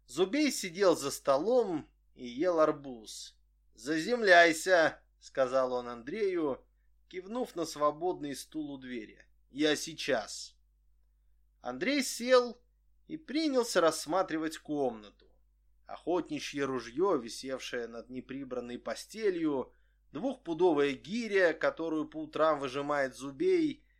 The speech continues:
рядом с гирей пустая поллитровка. Ружье и гиря интересные вещи,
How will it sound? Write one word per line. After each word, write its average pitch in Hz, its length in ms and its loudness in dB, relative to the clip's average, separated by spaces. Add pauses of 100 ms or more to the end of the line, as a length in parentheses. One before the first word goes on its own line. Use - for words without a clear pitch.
(140)
рядом 156 420 0
с 123 100 -10
гирей 196 420 -6
пустая 151 640 2
поллитровка. 151 1300 -2 (640)
Ружье 175 480 -4
и 240 120 -2
гиря 220 400 -6
интересные 196 880 0
вещи, 127 520 -8